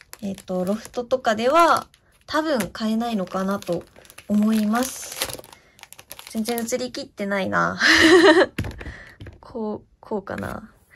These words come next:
一冊ずつ見ていこう。えっとね、ちなみにモーグリーは一冊千五百四十円なので、今回一番安く買った時に一番高いロルバーンですね。ちょっとわかりづらいかな。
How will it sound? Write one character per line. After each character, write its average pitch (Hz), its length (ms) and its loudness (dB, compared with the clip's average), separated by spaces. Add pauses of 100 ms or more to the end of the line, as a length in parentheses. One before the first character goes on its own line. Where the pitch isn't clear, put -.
(200)
一 226 120 -12
冊 269 260 -4
ず 370 120 -2
つ 269 120 0
見 240 140 -4
て 233 100 -6
い 226 140 -6
こ - 340 6 (300)
う。 - 40 -14
え - 20 -14
っ - 20 -16
と 208 100 -6
ね、 190 120 -4
ち 226 120 -10
な 233 60 -2
み 220 80 0
に 220 60 0
モ 302 160 4
ー - 20 2
グ 247 100 -4
リ 202 120 -4
ー 196 40 -4
は 214 140 6
一 220 100 -4
冊 - 340 -8
千 302 300 -2
五 294 80 2
百 302 260 -4
四 285 280 2
十 294 140 -4
円 220 300 -2
な 190 80 -4
の 185 200 -4
で、 196 340 -4 (540)
今 349 240 0
回 202 400 2
一 262 300 -6
番 311 220 8
安 339 260 4
く 233 160 -8
買 233 140 -8
っ 233 40 -14
た 240 180 -2
時 240 300 -8
に 277 180 -4
一 - 260 -12
番 208 200 0
高 226 300 -4
い 214 60 -2
ロ 156 120 -8
ル 170 100 -8
バ 165 160 -4
ー 160 40 -14
ン 151 40 -16
で - 80 -20
す - 180 -10
ね。 170 240 -4 (120)
ち - 80 -20
ょ - 20 -20
っ - 40 -20
と - 240 -8
わ - 100 -10
か 180 100 -4
り 175 80 -4
づ 170 100 -4
ら 165 60 -2
い 165 80 -10
か - 120 -16
な。 - 100 -20